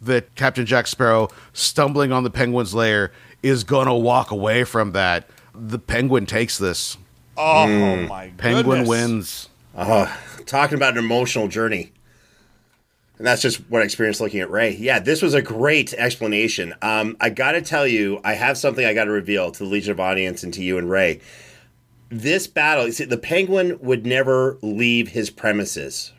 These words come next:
Speaker 3: right? He would never leave the Iceberg Lounge. He'd never leave, like, su-, like, if, if he was at his home, wherever that is, he's never leaving, he never goes anywhere without, you know, being strapped, without having everything he needs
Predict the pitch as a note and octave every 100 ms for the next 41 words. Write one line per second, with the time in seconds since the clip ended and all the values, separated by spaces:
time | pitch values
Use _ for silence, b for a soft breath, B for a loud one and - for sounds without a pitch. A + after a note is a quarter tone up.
0 | - A2 A#2+ C3 B2+ B2 D3 D3+ B2+ B2+
1 | B2+ A#2 G#2+ G#2 G#2 A2 A#2 - A2 G2+
2 | G#2+ G#2+ G#2+ G2+ B B B B2 A#2+ B2+
3 | C3+ A2+ A#2+ A#2 G#2+ G#2 - - C3+ A2+
4 | A2 A#2 A2+ G#2 G#2+ A2+ A#2+ A#2+ G#2 -
5 | - _ - C3 B2 A#2 G#2+ A2 G#2 G2+
6 | D3 A#2 - B B B D3+ C3 A2+ C3
7 | C#3+ D3 D#3+ D#3+ A#2 A2+ B2+ C#3 C3 B2+
8 | - A2+ A#2+ B2+ D3 F#3 C3+ C#3 D3 C#3
9 | A2+ G#2+ G#2+ G#2+ - A2+ A#2+ A#2+ - b
10 | b b _ _ B2 A2 G#2 - - G2+
11 | A#2+ G2+ - C3+ B2 - A#2 B2 B2 -
12 | B2+ A#2+ A2+ - A2 C#3 C3+ C3+ B2 C3+
13 | A#2+ G#2 A2+ A2+ A2 G#2+ G2